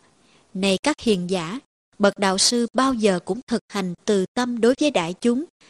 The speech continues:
nên đã rời bỏ nơi an trú của Ngài và sống chỉ vì lợi lạc của người đời. Ngài đã đạt tối thượng trí, song Ngài tự nguyện mang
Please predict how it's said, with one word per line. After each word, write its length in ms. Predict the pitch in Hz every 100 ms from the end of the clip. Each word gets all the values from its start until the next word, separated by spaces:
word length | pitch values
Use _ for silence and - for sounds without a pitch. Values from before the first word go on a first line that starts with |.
| _
nên 200 | 214 202
đã 140 | 185 220
rời 220 | 214 185
bỏ 280 | 170 165 226
nơi 260 | 254 240
an 320 | 226 - 247 233
trú 220 | 254 262 349
của 120 | -
Ngài 340 | 220 220 180 170 - _ _ -
và 160 | 196
sống 340 | 180 - 233 320 -
chỉ 160 | 233
vì 220 | 240 202
lợi 300 | 175 190 175
lạc 260 | 185 196 170
của 120 | - 247
người 240 | 247 190
đời. 260 | 185 180 165 _ _ _ _ _ _ _ _ _ _ _ _ _ _
Ngài 220 | 202 208
đã 120 | 202
đạt 220 | 233 208 180 -
tối 180 | 254 330
thượng 300 | 220 165 180
trí, 300 | 220 233 330 _ _
song 320 | - 240 220 214
Ngài 160 | 196
tự 220 | - 196
nguyện 320 | 202 196 190 226
mang 180 | 254